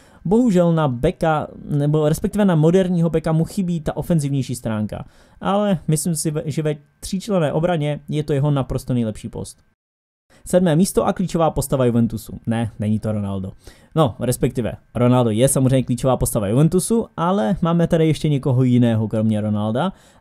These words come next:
A můžeme se bavit o jeho gólech, ale nebýt zataženého tvůrce hry Pjaniče, hra Juventusu je poloviční, a to doslova. Takže právě Pjanič je pro mě na sedmém místě, co se týče nedoceněných hráčů. Je to samozřejmě dané skladbou záložníků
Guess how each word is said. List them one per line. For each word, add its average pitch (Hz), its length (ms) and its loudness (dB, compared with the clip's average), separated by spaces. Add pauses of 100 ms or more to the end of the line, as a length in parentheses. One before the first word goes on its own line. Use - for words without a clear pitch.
(120)
A 135 560 0
můžeme 190 280 4
se - 100 0
bavit 131 260 2
o 131 60 0
jeho 117 180 2
gólech, 135 480 0 (240)
ale 151 180 0
nebýt 175 300 2
zataženého 208 560 2
tvůrce 185 360 -2
hry 180 160 2
Pjaniče, 151 680 -2 (240)
hra 208 160 0
Juventusu 165 440 2
je 139 60 4
poloviční, 131 580 0
a 127 100 -2
to 147 140 2
doslova. 117 560 -2 (180)
Takže 160 200 0
právě 175 280 0
Pjanič 160 480 -2
je 156 80 0
pro 147 140 -2
mě 147 140 2
na 143 100 0
sedmém 147 400 -2
místě, 139 360 -2
co 131 140 -6
se - 80 -14
týče 135 220 -2
nedoceněných 120 640 2
hráčů. 104 360 -6 (320)
Je 170 80 4
to 208 100 2
samozřejmě 196 420 2
dané 175 260 2
skladbou 170 440 0
záložníků 151 640 2